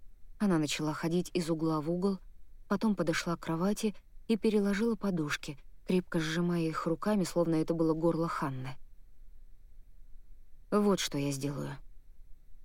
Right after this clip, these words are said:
В конверт вместо чека я положу записку, в которой назначу время и место встречи.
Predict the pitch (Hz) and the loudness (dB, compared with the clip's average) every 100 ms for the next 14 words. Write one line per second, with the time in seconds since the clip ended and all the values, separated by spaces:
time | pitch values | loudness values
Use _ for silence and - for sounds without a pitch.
0 | - - - 185 185 180 151 170 180 165 | -14 -10 2 4 6 6 4 4 4 4
1 | 170 - 220 - 165 165 170 175 180 180 | 0 0 0 2 2 2 2 2 2 0
2 | 175 147 139 - 160 - - - - - | -2 -4 -6 -6 -8 -10 -12 -14 -14 -4
3 | 190 190 190 185 170 202 - 185 170 196 | 0 4 4 4 4 2 4 4 6 6
4 | 214 - 196 185 - 175 - 143 - 160 | 4 4 4 4 0 -6 -4 -4 -4 -6